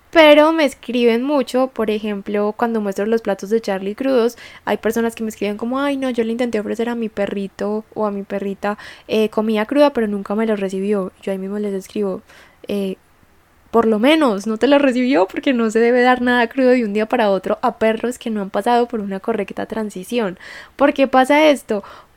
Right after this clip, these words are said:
Porque el sistema digestivo de los perros que comen croquetas, pienso, concentrado, eh, perrarina, este alimento que son las bolitas,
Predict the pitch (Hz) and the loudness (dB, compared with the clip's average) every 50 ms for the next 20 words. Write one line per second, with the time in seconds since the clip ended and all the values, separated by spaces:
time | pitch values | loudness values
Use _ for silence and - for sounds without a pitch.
0 | _ - 339 339 320 294 277 - - - 320 330 359 - 277 269 240 269 262 226 | _ 4 6 6 6 6 4 0 -2 2 2 2 2 2 0 -2 0 -2 -4 -2
1 | - 262 247 254 269 294 330 330 294 285 269 - - 247 233 233 247 254 247 240 | -2 -2 0 0 2 2 2 2 0 0 -2 -2 -2 0 2 4 4 4 2 0
2 | 220 - - 208 196 202 214 - 240 - - 214 202 196 196 208 - 220 226 220 | 0 -2 -4 -4 -4 -4 -4 -8 -10 -10 -8 -8 -6 -6 -8 -6 -4 -4 -4 -2
3 | - 247 247 233 220 226 - 214 214 214 214 220 - - _ - 247 247 247 233 | 0 0 2 2 0 0 -2 -2 0 0 -2 -4 -6 -12 _ -2 0 0 2 0
4 | 226 220 220 - 226 226 226 226 - 214 202 196 - 202 208 - 247 240 233 233 | 0 -2 0 0 0 0 0 -2 -4 -8 -8 -6 -6 -6 -4 0 4 4 6 6
5 | 226 220 220 220 220 220 220 220 208 - - 196 196 196 196 196 - 208 202 196 | 6 4 4 2 2 2 0 -2 -2 -4 -4 -4 -2 -4 -4 -4 -4 -6 -4 -2
6 | 196 196 202 233 233 233 226 220 220 220 214 214 208 - - 220 220 - - 226 | -2 -2 -2 0 -2 -2 -2 -2 -2 -4 -4 -4 -6 -6 -6 -6 -6 -2 -2 -2
7 | 240 262 262 233 214 214 214 214 - 247 226 226 214 202 202 202 208 214 214 226 | -2 0 -2 -2 -4 -4 -8 -6 -4 -2 -2 -2 -2 -4 -2 -2 -2 -4 -2 -4
8 | 220 202 233 233 233 220 202 - - 202 220 233 - | -4 -2 -2 -2 -2 -4 -6 -6 -4 -6 -6 -6 -8